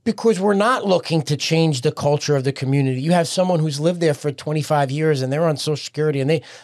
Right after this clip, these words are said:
they're, they're not going to be able to get to a certain point and still be able to, to live. And if the deal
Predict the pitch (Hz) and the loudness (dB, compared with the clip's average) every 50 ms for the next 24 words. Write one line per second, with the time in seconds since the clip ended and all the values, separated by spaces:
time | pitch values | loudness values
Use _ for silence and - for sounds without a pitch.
0 | - - 139 139 185 208 - - 147 175 208 208 190 180 202 220 202 - - - | -20 -10 -2 0 2 2 2 0 2 2 4 4 4 4 2 2 0 -2 0 2
1 | 214 208 208 202 202 196 165 170 170 175 190 196 165 175 165 165 - 156 147 135 | 2 4 2 2 0 -2 -4 -2 0 2 2 2 2 2 0 0 0 -2 -2 0
2 | 131 202 208 - - - - 214 202 165 - - 170 160 - 135 127 - - 208 | 0 -2 -2 -2 -4 -10 -6 -4 -4 -2 -2 -2 -2 -4 -4 -6 -12 -8 -4 0
3 | 202 180 156 147 135 - _ - - - - - _ _ _ - 175 180 165 - | 2 2 2 0 -2 -6 _ -20 -20 -20 -20 -20 _ _ _ -2 -2 -2 -2 -4
4 | - - 202 190 175 156 175 165 170 170 165 147 156 151 147 - 147 143 139 131 | -2 2 2 2 2 2 2 4 4 4 4 2 2 0 2 2 2 4 4 2
5 | 127 - - - 160 202 214 185 151 139 127 - - - - - - _ - 175 | 0 -2 -2 0 2 4 4 4 4 4 2 -2 -12 -20 -20 -20 -18 _ -2 0
6 | 180 185 156 135 - 170 147 139 156 208 247 262 254 247 233 220 - | 2 2 0 0 0 -2 -2 0 -2 2 4 4 6 6 4 2 0